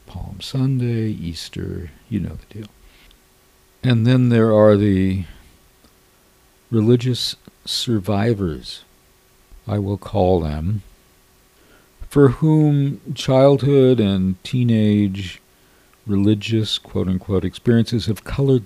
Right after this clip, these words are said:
their entire lives. Perhaps if you go out into the general population,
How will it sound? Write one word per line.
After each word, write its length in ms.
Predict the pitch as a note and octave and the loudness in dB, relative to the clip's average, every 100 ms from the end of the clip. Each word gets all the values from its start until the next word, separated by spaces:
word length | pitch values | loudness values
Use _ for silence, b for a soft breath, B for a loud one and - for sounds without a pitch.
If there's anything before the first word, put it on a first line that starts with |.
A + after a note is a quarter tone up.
| - | -2
their 300 | A2 G#2+ - - A#2 | -2 -2 -4 -8 -8
entire 800 | G#2+ - - A2 A#2 A2 G#2+ A2 G2+ _ - _ - | -6 -8 -10 -6 -4 -2 -2 -4 -10 _ -20 _ -12
lives. 640 | F2 D#2+ D2 - - - - b b b b - | -8 -8 -10 -18 -20 -20 -20 b b b b -10
Perhaps 400 | A#2 F3+ - C#3 | -6 -6 -6 -12
if 140 | - | -10
you 80 | A#2 | -6
go 180 | G#2 G2+ | -2 0
out 280 | G2+ G2 | 0 0
into 180 | G2+ G2 | -4 -6
the 120 | G2 | -6
general 360 | F#2 G#2 G#2+ G#2 | -6 -4 -4 -4
population, 960 | - G2+ - G2 G2+ G#2+ - G#2+ G2 | -4 -4 -2 0 2 2 0 -2 -2